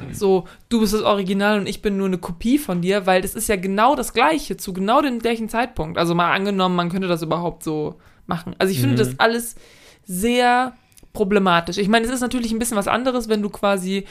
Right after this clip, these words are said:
Speaker 1: wie mit dem Schaf das klonst und dann ist es quasi ein Baby, aber mit genau derselben D N A.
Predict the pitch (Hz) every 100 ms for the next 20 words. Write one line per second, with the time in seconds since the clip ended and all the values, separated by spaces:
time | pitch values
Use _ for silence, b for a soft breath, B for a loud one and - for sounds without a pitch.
0 | B - 196 190 175 - 190 190 294 -
1 | 185 - - 196 208 262 285 208 196 190
2 | 196 190 - 190 190 185 185 - 190 170
3 | 202 233 202 185 180 185 190 185 185 185
4 | 185 180 - 180 220 311